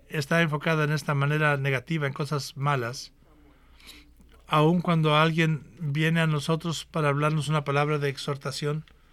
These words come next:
vamos a malinterpretarla, ¿verdad?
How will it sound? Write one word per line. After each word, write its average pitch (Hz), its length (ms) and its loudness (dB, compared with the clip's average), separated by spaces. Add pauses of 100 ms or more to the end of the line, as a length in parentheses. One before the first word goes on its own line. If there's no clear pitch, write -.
(380)
vamos 147 260 0
a 135 60 0
malinterpretarla, 127 920 -6 (920)
¿verdad? 143 380 -6